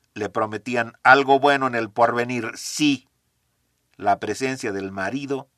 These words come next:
no lo impidiera. Para ver si estaba en lo cierto, encargó al marido una gestión en Roma que habría de durar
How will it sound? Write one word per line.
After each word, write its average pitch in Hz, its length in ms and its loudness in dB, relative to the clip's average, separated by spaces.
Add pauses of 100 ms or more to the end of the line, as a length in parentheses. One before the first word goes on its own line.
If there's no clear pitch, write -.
(220)
no 90 220 -6
lo 80 160 -10
impidiera. 73 800 -20 (1800)
Para 113 260 6
ver 196 160 0
si 180 100 -8
estaba 180 320 2
en 160 100 -2
lo 147 100 0
cierto, 160 600 -2 (480)
encargó 104 420 0
al 127 140 4
marido 120 360 2
una 117 160 0
gestión 117 380 -6
en 104 160 -8
Roma 147 480 2 (320)
que - 100 0
habría 117 420 4
de 110 120 2
durar 110 460 6